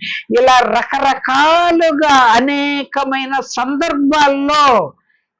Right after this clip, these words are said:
భార్యాభర్తలు కలిసి జీవించటానికే మన తల్లిదండ్రులు చేసి, "మీ బతుకు మీరు బతకండిరా" అని పంపించేశారు. కానీ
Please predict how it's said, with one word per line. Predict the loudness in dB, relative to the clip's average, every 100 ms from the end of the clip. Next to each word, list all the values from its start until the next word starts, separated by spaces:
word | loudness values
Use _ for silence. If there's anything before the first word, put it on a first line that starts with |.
| -2
భార్యాభర్తలు | 0 0 0 2 0 0 -2 -4 -6 -4 -4
కలిసి | _ -8 -4 -4 -2 -2
జీవించటానికే | -2 -2 -2 -4 -8 -8 -6 -6 -6 -4 -4
మన | -2 -4
తల్లిదండ్రులు | -4 -6 -4 -4 -2 -2 -4 -2 0
చేసి, | -2 -2 -2 0 0 -2 -6 -4 -2
"మీ | -2
బతుకు | 0 -2 -2 -4
మీరు | -4 -4
బతకండిరా" | -4 -6 -6 -8 -4 -2 0
అని | -2
పంపించేశారు. | -4 -4 -6 -4 -6 -4 -6 -6
కానీ | -6 -2 0 2 2 2 -2